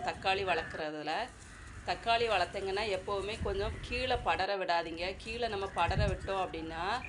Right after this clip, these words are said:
மழை காலத்துல நிறைய எனக்கு என்ன ஆயிடுச்சு அப்படின்னா, இந்த டிசம்பர் மாசம் வந்து நம்மளுக்கு புயல் வந்துச்சு பார்த்தீங்களா, அப்போ நிறைய தக்காளி பழம் வந்து கீழே பட்டு அழுகிடுச்சு. இப்போ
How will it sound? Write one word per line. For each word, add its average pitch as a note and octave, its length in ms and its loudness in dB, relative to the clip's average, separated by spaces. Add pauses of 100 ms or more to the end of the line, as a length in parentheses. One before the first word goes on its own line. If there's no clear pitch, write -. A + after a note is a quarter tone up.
(400)
மழை F#3+ 240 4
காலத்துல A#3 480 2
நிறைய G3 400 4
எனக்கு F#3+ 280 0
என்ன G3 260 0
ஆயிடுச்சு F#3+ 300 -2
அப்படின்னா, F3+ 340 -2
இந்த G3 300 0
டிசம்பர் G3 360 -4
மாசம் F#3+ 380 -2
வந்து F#3 180 -2
நம்மளுக்கு F#3+ 340 -6
புயல் A#3 260 2
வந்துச்சு G#3 300 -2
பார்த்தீங்களா, F#3 360 -2
அப்போ G#3 140 -2
நிறைய F3 440 -2
தக்காளி G3 420 -2
பழம் F3+ 220 0
வந்து E3 340 -4
கீழே A3+ 320 -4
பட்டு G3+ 320 -2
அழுகிடுச்சு. F#3+ 760 -4 (680)
இப்போ A3+ 260 4